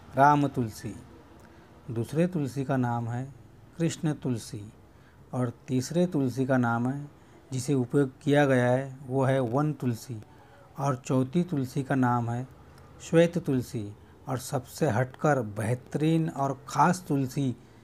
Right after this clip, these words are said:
जिसका नाम है अर्जक तुलसी। तुलसी यही है पंच तुलसी, जिसे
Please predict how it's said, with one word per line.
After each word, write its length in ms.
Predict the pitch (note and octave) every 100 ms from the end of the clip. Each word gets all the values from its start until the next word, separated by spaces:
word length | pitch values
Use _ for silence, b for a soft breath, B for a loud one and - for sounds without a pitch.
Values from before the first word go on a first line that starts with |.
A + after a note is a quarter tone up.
| B B C3
जिसका 360 | A#2+ - C#3
नाम 360 | B2 A#2+ C3 A#2+
है 200 | B2 C3 - -
अर्जक 300 | B2+ A2 C#3+
तुलसी। 600 | C#3+ - B2+ A2 B2 G2 - - B B B B B B - - - - - -
तुलसी 580 | C3+ B2+ - E3 F3 -
यही 360 | C#3 C3 C#3+ E3+
है 260 | C3 G#2 - - - - - - - -
पंच 200 | D3 D#3 -
तुलसी, 500 | A#2+ G#2 A#2 A2+ A2+
जिसे 400 | A2+ - C#3+